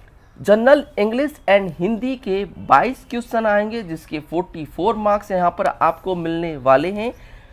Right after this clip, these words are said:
मेंटल एबिलिटी, रीजनिंग के आपको फ़ोर्टी फ़ाइव क्वेश्चन, सबसे बड़ा पार्ट मेंटल एबिलिटी and रीजनिंग का है, नब्बे नंबर आप यहाँ से गेन कर सकते हैं। बेसिक कंप्यूटर की बात करूँ तो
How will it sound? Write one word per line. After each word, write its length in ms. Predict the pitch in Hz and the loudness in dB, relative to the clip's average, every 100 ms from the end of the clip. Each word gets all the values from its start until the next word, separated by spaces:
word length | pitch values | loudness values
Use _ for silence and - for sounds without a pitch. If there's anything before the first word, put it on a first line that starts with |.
| - | -10
मेंटल 500 | 131 151 175 180 262 269 | 2 4 4 2 0 2
एबिलिटी, 640 | 190 208 214 220 240 247 | 2 2 0 -6 -4 -4
रीजनिंग 580 | 170 175 226 202 226 240 | 0 0 -2 -6 -6 -6
के 200 | 214 214 | -4 -4
आपको 640 | - 165 175 - - 202 208 | 2 2 2 -4 -6 -6 -4
फ़ोर्टी 440 | - 180 190 190 | 0 0 0 -10
फ़ाइव 320 | 180 160 240 - | 0 0 0 -4
क्वेश्चन, 340 | 226 208 226 | -12 -8 -8
सबसे 440 | 240 185 - - 180 | -4 -4 -4 -6 -4
बड़ा 300 | 127 151 185 | 2 4 2
पार्ट 400 | - 170 175 - | 2 2 2 -2
मेंटल 440 | 135 143 147 160 - | -4 -4 -2 -4 0
एबिलिटी 520 | 131 151 208 170 185 - - - - | 0 0 -8 -8 -10 -12 -20 -14 0
and 260 | 147 135 123 | 0 0 -2
रीजनिंग 380 | 151 180 226 | -4 -2 -6
का 140 | 208 196 | 0 0
है, 240 | 190 214 196 139 | 0 -4 -6 -4
नब्बे 340 | 147 185 196 247 | -2 -2 -2 -4
नंबर 400 | 202 170 165 190 | -4 -6 -2 -4
आप 320 | - 151 - 139 | -2 -4 -4 -8
यहाँ 280 | 143 160 | -4 -4
से 200 | 170 175 139 | -4 -6 -6
गेन 360 | 113 131 160 147 | -4 -4 -6 -8
कर 100 | - 120 | -6 -4
सकते 460 | 110 104 - 110 | -4 -10 -6 -6
हैं। 260 | 113 175 143 - - - - - - - | 0 2 2 -2 -20 -20 -20 -20 -20 -2
बेसिक 420 | 127 226 311 311 | 4 4 4 2
कंप्यूटर 480 | 262 240 269 262 247 | 2 2 0 0 0
की 160 | 254 220 | -2 2
बात 280 | 208 214 - | 2 2 -2
करूँ 220 | 214 233 | -4 -4
तो 140 | 233 | -4